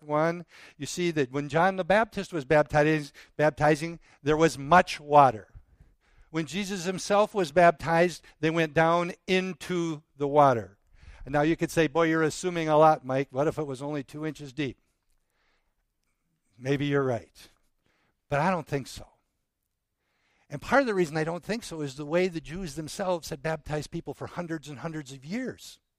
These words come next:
They took them down into that tank, that Miz-, Mizka, huh, Mik-, mikvah, mikvah, and they immersed them, completely immersed them.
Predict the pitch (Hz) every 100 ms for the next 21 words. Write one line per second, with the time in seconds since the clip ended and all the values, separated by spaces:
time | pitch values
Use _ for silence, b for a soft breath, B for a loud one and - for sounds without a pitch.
0 | _ _ _ _ _ _ 151 180 196 180
1 | 165 180 180 175 175 170 - - 196 -
2 | 151 139 156 185 170 _ b 160 196 -
3 | - - 92 _ _ _ _ 135 - 123
4 | 143 - 139 175 - 123 107 - _ _
5 | - - _ - 170 - 113 90 _ _
6 | _ _ _ _ _ _ 151 156 175 180
7 | 226 - 135 82 _ _ _ _ _ _
8 | _ _ _ _ _ _ - 139 - 226
9 | 202 196 156 135 - -